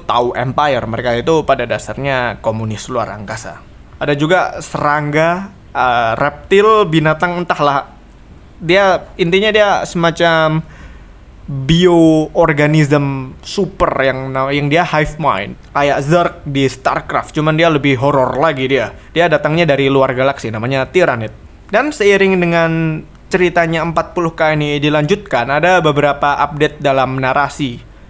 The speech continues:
Yang sekarang itu ada Primarch Loyal yang hidup lagi, Roboute Guilliman. Dan bahkan ada beberapa detail-detail di cerita Horus Heresy yang secara singkat aku ceritakan tadi itu. Itu ada beberapa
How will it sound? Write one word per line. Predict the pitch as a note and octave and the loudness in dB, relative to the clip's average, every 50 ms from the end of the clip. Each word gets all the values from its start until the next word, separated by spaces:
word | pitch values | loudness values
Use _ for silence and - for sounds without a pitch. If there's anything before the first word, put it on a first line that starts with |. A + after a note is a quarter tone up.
| - - | -6 -4
Yang | C#3 B2+ B2+ - C#3+ | -4 -4 -4 -2 -2
sekarang | C3+ B2+ B2+ B2 B2 | 0 0 0 -2 -4
itu | B2 - D3+ - | 0 2 2 4
ada | D#3 C#3+ C3+ C3+ C3+ C3 C3 B2+ | 4 2 2 2 2 2 0 0
Primarch | - - D3 C#3+ C#3+ C#3 C#3 C3+ C#3 - - D3+ | 0 -2 0 0 0 0 0 0 -2 -2 -2 0
Loyal | D3 C#3+ C#3 C#3 C3+ C3+ C3+ C#3 | 2 2 4 4 2 2 2 0
yang | C3 B2+ B2+ | 0 0 0
hidup | C#3+ C#3 C#3 - - | 0 0 0 0 0
lagi, | D3+ C3+ B2+ A#2 B2+ D3 - - - - - - | 0 0 0 0 -4 -4 -4 -6 -12 -20 -18 -12
Roboute | - - B2 A2+ A2 A#2 A#2 C3+ C#3 - - C3+ C3 C3 B2+ | -6 -2 -2 -2 -2 0 -2 -2 -2 0 0 0 0 0 -2
Guilliman. | B2+ C3+ C3+ C3 B2+ A#2+ B2 C3 F3 G#3+ - - - - - - - - | -2 -2 0 0 0 0 0 -4 -4 -6 -8 -14 -20 -20 -20 -20 -10 -6
Dan | D3 C#3+ | -4 -2
bahkan | C#3+ D#3 G#3+ B3+ D4+ | 0 0 2 2 4
ada | C#4 G#3 F#3+ | 4 4 4
beberapa | E3+ D#3+ D#3 D3+ D#3+ D#3 D#3+ D#3+ D#3+ D#3+ | 4 2 2 2 2 2 2 2 0 0
detail-detail | D3 D3 D3+ D3+ F3 E3 D#3+ D#3 D3+ D3 D3 C#3+ F3+ G3 G#3 F#3+ | 0 -2 -2 2 2 2 4 2 2 0 0 0 2 4 4 4
di | D#3 D3 C#3+ C#3 C3 | 4 4 2 0 0
cerita | - D#3 D3+ D3+ D3 D#3 D3+ C#3 | -2 -4 -4 -2 0 0 0 0
Horus | B2+ C#3+ D3 D3+ D3 C#3+ - - | 2 2 2 2 2 0 -2 -2
Heresy | - C#3+ D3 D3 - - D3 C#3+ | -2 -2 -2 -2 -2 -2 0 0
yang | C3+ C3 C3 C3 | 0 0 -2 -8
secara | - - - D#3 D3 C#3+ C#3 | -10 -4 -2 0 0 0 0
singkat | - - C#3 C3 C#3 C3+ | -2 -4 -4 -4 -4 -4
aku | - C3+ B2+ C3 C3 | -4 -6 -6 -6 -10
ceritakan | B2 - B2+ B2+ B2+ - B2 - A2+ A2 B2 | -8 -6 -8 -6 -4 -4 -4 -4 -4 -8 -2
tadi | - D3 C#3+ C#3 C3 C3+ C#3+ | -2 -2 0 0 -2 -2 -2
itu. | A#2+ A#2+ D3 F#3 - - - - - - - - | -2 -2 -4 -4 -4 -10 -20 -20 -20 -20 -18 -6
Itu | - G3+ | -2 0
ada | A#3 G3 D#3+ | 2 2 2
beberapa | D3+ C#3+ C#3 - D3+ D3 - D#3 | 2 2 2 2 0 0 0 0